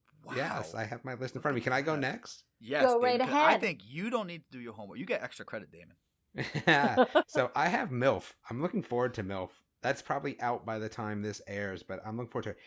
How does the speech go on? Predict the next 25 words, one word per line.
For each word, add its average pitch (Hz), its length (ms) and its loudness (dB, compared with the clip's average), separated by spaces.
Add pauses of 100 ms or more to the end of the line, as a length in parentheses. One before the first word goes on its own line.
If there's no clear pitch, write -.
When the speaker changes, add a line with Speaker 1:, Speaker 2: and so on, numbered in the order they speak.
(160)
Speaker 1:
How 180 480 -4
Amy 160 300 -2
doesn't 143 320 -6
have 127 320 -8
Cursed 151 440 -4
on 123 160 -6
her 117 280 -6
list 127 500 -4
of 107 200 -6
what 131 220 -4
<laughs> - 0 -
she's 170 240 -6
looking 143 260 -12
forward 131 300 -4
to 143 200 -2
is 120 180 -8
beyond 135 380 -8
me. 120 160 -8
I - 40 -4
really 190 340 0
don't 160 160 0
know 143 160 0
her 123 120 0
genres 101 420 -4
anymore. 85 420 -12